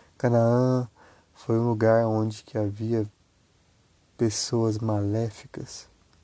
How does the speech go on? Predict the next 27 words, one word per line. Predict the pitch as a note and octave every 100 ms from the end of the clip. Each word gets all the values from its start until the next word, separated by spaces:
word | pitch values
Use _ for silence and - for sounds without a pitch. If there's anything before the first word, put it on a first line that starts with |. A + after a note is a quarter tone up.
| _ _ _ _ _ - _ _ _ _ -
Canaã | G2+ F#2+ F#2+ G2 G2+ G2+ _ _ _ _ _ _ -
foi | A2+
um | G#2+
lugar | G#2 G#2+ G#2
que | -
se | -
tornou | G#2+ G#2 G2+
terrível, | - A2+ G#2+ G2+ G2+ A2 A#2 - -
a | G#2+
ponto | - G#2 G#2 G#2+
do | G#2+
Senhor | G#2+ - A2+ G2+ G2 G2+ - _ _ _ _ _ _ _ _ -
ter | A2 G#2+ G#2 -
que | - G#2+
expulsar | A#2 - - A2 - - G#2 G2+
o | G2+
povo | - G#2 G2
daquela | G#2 - A2
terra. | - A#2+ G#2 G#2 - _ _ _ _ _ _ _ _ _ _ _ _ _ _ _ _ _ _ _ _ _ _ _ _ _ _ _ _ _ _ _ _ _ _ - -
Que | A2+
nós | G#2+ G2+
viemos | G#2+ G#2 G#2+
aprender | A2 - G#2 G#2 G#2 G#2
com | A2
essa | G#2+ -
santa | - G#2+ G#2+
palavra. | G#2 G2+ G2+